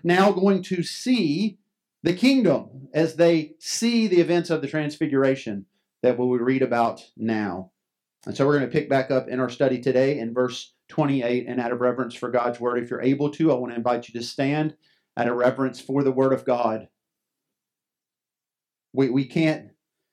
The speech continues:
be reminded often enough, friends, that this is the holy word of God.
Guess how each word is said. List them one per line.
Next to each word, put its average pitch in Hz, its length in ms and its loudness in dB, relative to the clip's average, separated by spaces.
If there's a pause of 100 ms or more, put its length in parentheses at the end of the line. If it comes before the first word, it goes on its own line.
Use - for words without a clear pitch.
be 143 140 2
reminded 139 560 0
often 127 360 0
enough, 117 460 -4
friends, 107 320 -6
that - 140 -6
this 123 240 0
is 127 560 -2
the 120 100 2
holy 120 380 -2
word 110 260 0
of 101 140 -8
God. 69 320 -10